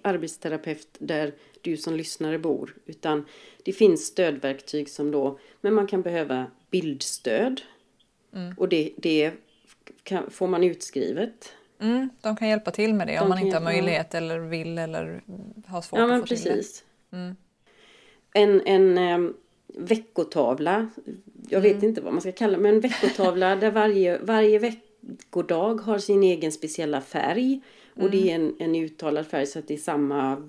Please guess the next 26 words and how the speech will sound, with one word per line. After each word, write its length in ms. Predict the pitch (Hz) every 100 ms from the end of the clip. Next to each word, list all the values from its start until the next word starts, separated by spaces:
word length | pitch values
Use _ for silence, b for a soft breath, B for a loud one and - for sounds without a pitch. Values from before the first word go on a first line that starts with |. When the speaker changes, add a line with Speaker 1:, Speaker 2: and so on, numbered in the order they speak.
| -
Speaker 1:
vart 300 | - 127 -
man 120 | -
än 120 | 147 139
kommer, 380 | 147 131 135
så 160 | 151 160
är 40 | 156
Speaker 2:
Mm. 320 | 202 208 220 - b b b b _ _ _ 226 _ _ _ _ _ _ _ -
Speaker 1:
jag 80 | -
tror 180 | 160 -
Speaker 2:
Ja, 60 | 226
men 120 | 226
det 120 | 233
är 140 | 226 156
Speaker 1:
söndag 120 | 165
är 100 | 156
Speaker 2:
ett 60 | 123
Speaker 1:
rosa 340 | - - 131
eller... 640 | 135 135 120 120 113 160 143 - _ _ _ _ -
Nej, 120 | -
jag 100 | 170
ska 80 | 190
Speaker 2:
Ja, 0 |
Speaker 1:
inte 120 | 190 214
säga, 120 | 214
Speaker 2:
jag 80 |
har 80 | 190